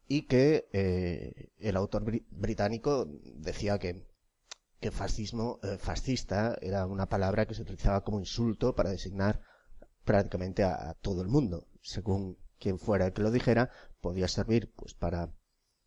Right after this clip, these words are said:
para insultar a, a los conservadores, a los, a los liberales, a los comunistas, a la Iglesia Católica, a los anticlericales,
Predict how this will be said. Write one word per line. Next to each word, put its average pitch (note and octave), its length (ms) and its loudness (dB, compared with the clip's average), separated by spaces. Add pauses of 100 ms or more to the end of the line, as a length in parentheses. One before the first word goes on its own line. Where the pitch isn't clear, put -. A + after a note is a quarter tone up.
(320)
para E2+ 640 -4
insultar G2 800 2 (880)
a, F2 160 -2
a E2 300 -8
los F#2+ 180 -8
conservadores, A2+ 880 0
a - 60 -10
los, E2 440 -10
a G#2 60 -6
los F#2 180 -10
liberales, A#2 800 4
a G#2 60 -6
los F2+ 140 -8
comunistas, G#2+ 800 -2 (440)
a F2+ 280 2
la F#2 100 0
Iglesia G#2+ 300 0
Católica, B2 640 2
a - 180 -6
los G2 180 -4
anticlericales, A2+ 1000 2